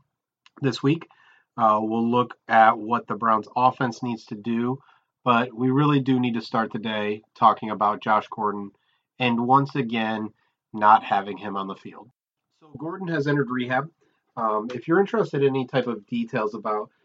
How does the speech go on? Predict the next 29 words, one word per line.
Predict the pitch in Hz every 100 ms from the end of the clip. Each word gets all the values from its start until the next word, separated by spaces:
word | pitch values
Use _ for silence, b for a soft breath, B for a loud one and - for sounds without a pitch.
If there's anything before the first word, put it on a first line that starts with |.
| _ _ _ 113
addiction, | 104 165 147 - 143 139 135 131 135
uh, | 107 202 101
marijuana, | 120 131 123 120 120 110
substance | - 131 110 - 113 -
use, | 113 107
mental | 113 117 117 110
health, | 110 110 104 - -
rehab, | 104 117 117 110 107 104
those | 113 113
kind | 123 110
of |
things, | 113 110 - b b b b -
I | 175
just | 160
put | -
up | 160
a | 139
piece | - 131 120
on | 123 120
the | 113 113
O |
B | 117 113
R. | 110 110
It's | -
about | 165 180 -
two | 175
thousand | 151 127 117 107
words. | 113 117 - _ _ _ _ -
Um, | 110 107 104 104